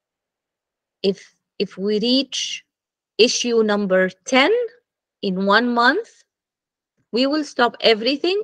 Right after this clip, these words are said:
and we will conduct a thorough compatibility, uh, testing. Who's responsible for this? It could be the project manager with a specific team member.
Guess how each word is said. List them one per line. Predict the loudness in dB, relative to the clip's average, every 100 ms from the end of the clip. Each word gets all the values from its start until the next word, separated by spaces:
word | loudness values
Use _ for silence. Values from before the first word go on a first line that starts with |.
| -4
and | -4 -2
we | -2 -2
will | 0 0 -2
conduct | -6 -4 -2 -2 -4 -6
a | -6
thorough | 2 2 2 -4 _ _ _ _ _ _ _ _ _ -6
compatibility, | -4 -2 -2 -2 -2 -4 -6 -8 -10 _ -20 -20 _ 0
uh, | 0
testing. | 0 -6 -6 -14 -14 -14 _ _ _ _ _ _ _ _ _ _
Who's | 2 2 2
responsible | 0 0 0 0 2 0
for | 0 4 4
this? | 6 6 4 -4 -20 _ _ -10
It | -4
could | -2 -2
be | -4 -4
the | -4
project | -2 -2 -4 -6 0
manager | 0 0 0 2 0 2
with | 0 0 -4
a | -10
specific | -12 -10 -6 -4 -6 -6
team | -4 -2 0
member. | 0 0 2 0